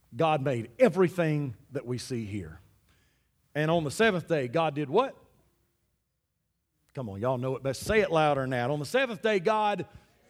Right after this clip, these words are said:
rested. Now, was it that this all power, them, this omnipotent, omniscient, omnipresent God, was it that,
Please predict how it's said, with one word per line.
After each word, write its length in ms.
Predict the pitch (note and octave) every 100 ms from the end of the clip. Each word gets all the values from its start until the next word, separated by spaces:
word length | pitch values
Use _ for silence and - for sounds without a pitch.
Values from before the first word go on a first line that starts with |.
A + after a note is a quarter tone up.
| _ _ - -
rested. 760 | B3 D#4 C4+ - - F#3 B2 A2 - _
Now, 180 | G#3+ A3+
was 340 | A3 E4+ D4+ G#3
it 180 | F#3+
that 200 | F3+ A3+
this 180 | F#3+ - -
all 400 | B3 D#4+ E4 D#4+
power, 400 | - B3+ G3 F#3
them, 240 | G#3 E3 -
this 240 | - G3 -
omnipotent, 640 | A#3 E4 D#4 C#4 G#3 G3+ F3+
omniscient, 600 | A3 E4 C#4 A3+ G#3 - - -
omnipresent 800 | B3+ E4 D4+ C#4 A#3+ C4 F#3+ G#3
God, 340 | G#3 F3 C#3 - - D#3+
was 200 | F#3 D3+
it 220 | F4+ A3+
that, 200 | G#3+